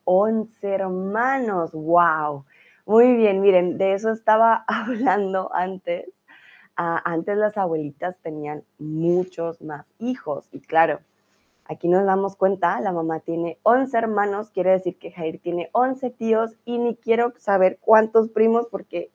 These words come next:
si contamos, creo que <laughs> se nos va la cuenta. Y te entiendo, mi mamá también tiene más o menos ocho, ocho hermanos. Entonces, primos, uf, y primas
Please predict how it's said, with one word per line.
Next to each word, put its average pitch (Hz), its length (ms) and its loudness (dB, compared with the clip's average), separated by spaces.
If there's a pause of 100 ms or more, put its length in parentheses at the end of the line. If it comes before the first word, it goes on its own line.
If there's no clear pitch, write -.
(100)
si 190 140 -4
contamos, 196 720 2
creo 214 240 2
que 240 200 2 (280)
<laughs> 320 1600 -4
se 254 140 8
nos 247 240 6
va 233 120 8
la 240 220 4
cuenta. 226 680 -2
Y 240 120 -4
te 220 100 -4
entiendo, 220 400 -2
mi 220 100 -2
mamá 185 300 -2
también 196 320 -6
tiene 180 180 -6
más 175 240 -8
o 170 60 -12
menos 160 380 -10
ocho, 160 520 -14 (840)
ocho 180 260 -4
hermanos. 180 440 -6 (960)
Entonces, 185 800 0 (420)
primos, 226 760 2 (180)
uf, 427 220 6 (200)
y 196 100 -8
primas 202 460 -2